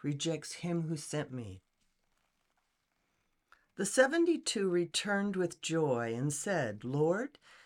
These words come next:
even the demons submit to us in your name." He replied, "I saw Satan fall from, like lightning from heaven. I have given you authority to trample on snakes and scorpions,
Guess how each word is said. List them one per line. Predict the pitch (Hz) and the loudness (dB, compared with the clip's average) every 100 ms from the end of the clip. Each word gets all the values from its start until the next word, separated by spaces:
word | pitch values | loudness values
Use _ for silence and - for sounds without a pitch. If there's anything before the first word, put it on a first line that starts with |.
| _ | _
even | - 233 285 294 | 0 2 4 4
the | 240 | 4
demons | 156 165 196 202 156 131 127 | 2 -2 0 2 2 0 -2
submit | - 151 143 - - | -2 0 0 0 -4
to | 156 131 | -2 -2
us | 120 - | -2 -2
in | 147 139 | -2 0
your | 135 | -2
name." | 131 127 120 107 107 _ _ _ _ _ _ _ _ _ _ _ _ _ | -4 -4 -6 -8 -14 _ _ _ _ _ _ _ _ _ _ _ _ _
He | 247 | 2
replied, | 220 175 - 143 135 143 165 - - | 2 2 2 4 6 4 -2 -6 0
"I | 190 | 0
saw | 220 - 226 | 2 2 2
Satan | 220 - 214 208 180 170 | 2 0 0 0 -2 -6
fall | - - 180 190 202 | -4 0 2 2 -2
from, | - 175 170 - - - | -6 -6 -6 -10 -20 -6
like | 175 185 180 | 2 2 2
lightning | 170 175 175 - 139 135 | 4 6 6 2 -2 -2
from | - 143 135 | -2 -4 -4
heaven. | - 156 143 113 110 - _ _ _ _ _ - | -4 -4 -2 -6 -8 -16 _ _ _ _ _ -4
I | 190 | 0
have | 196 175 | 0 0
given | 226 233 247 | 0 2 2
you | 214 175 | 4 2
authority | 170 - 196 208 180 151 127 | 0 -4 -2 2 4 4 0
to | 131 135 | -2 -6
trample | - 175 180 180 165 | -4 0 0 0 -2
on | 147 147 | -2 -2
snakes | - - 175 170 214 - - 165 | -6 -4 0 0 0 -6 -8 -4
and | 165 | -4
scorpions, | 147 - 165 160 147 127 110 101 - | -4 -2 0 0 -4 -4 -4 -8 -12